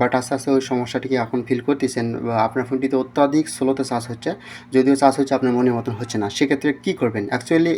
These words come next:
এই সমস্যাটি তখনই ঘটে যখন আপনাদের ফোনের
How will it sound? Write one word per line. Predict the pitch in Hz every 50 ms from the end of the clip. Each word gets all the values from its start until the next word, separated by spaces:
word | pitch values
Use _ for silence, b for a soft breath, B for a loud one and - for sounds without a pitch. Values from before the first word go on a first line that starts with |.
| -
এই | 139
সমস্যাটি | 135 - 151 143 139 135 - 151 - 156 151 143 -
তখনই | 139 139 143 139 143 135
ঘটে | 131 113 113 123 165 196
যখন | 151 131 127 127 135 131 127
আপনাদের | 123 - 131 123 131 127
ফোনের | 123 - - 127 117 113 135